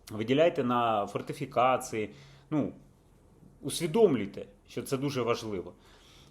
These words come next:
І невеличку частину виділяйте для України. Але ні, навіть так звані проукраїнські держави не хочуть ні допомагати Україні, ні виконувати поки що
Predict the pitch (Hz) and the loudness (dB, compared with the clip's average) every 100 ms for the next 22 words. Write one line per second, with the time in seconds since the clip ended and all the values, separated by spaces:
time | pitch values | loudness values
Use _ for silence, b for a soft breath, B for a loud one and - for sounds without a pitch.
0 | - 156 143 98 - - - 120 139 208 | -12 -4 -2 -2 -8 -20 -12 -4 -2 -2
1 | 208 208 175 - 147 107 87 - 113 123 | -4 -8 -8 -8 -4 -4 -6 -10 -4 -2
2 | 131 139 175 160 110 120 117 123 117 90 | 2 2 2 0 -6 -4 -4 -6 -6 -8
3 | 82 - - _ _ _ - 107 135 147 | -12 -18 -20 _ _ _ -6 -2 0 0
4 | 139 - - - - - - - 113 120 | -2 -4 -10 -20 -20 -20 -20 -12 -2 0
5 | 113 - - _ _ - 107 101 117 127 | -2 -8 -20 _ _ -2 -2 -2 0 2
6 | 98 82 - - - 127 127 - 127 123 | 2 -4 -14 -20 -6 -2 -2 -2 -2 -2
7 | 95 82 - - _ - 87 143 170 160 | -4 -6 -14 -20 _ -8 -4 2 2 2
8 | 107 - - - - 120 123 123 113 92 | -2 -8 -20 -20 -16 -6 -6 -4 -6 -6
9 | - - - - _ - _ - - 127 | -8 -20 -20 -20 _ -20 _ -18 -4 -2
10 | 170 170 160 151 147 143 123 131 123 107 | 0 0 0 2 2 0 -4 -4 -6 -6
11 | 101 101 - - _ - - 104 127 170 | -8 -12 -20 -20 _ -20 -10 -2 0 0
12 | 170 - - 104 - 127 139 113 110 92 | -4 -14 -10 -8 -4 0 0 0 -2 -6
13 | - - 135 139 107 - - | -8 -4 -2 0 -2 -4 -10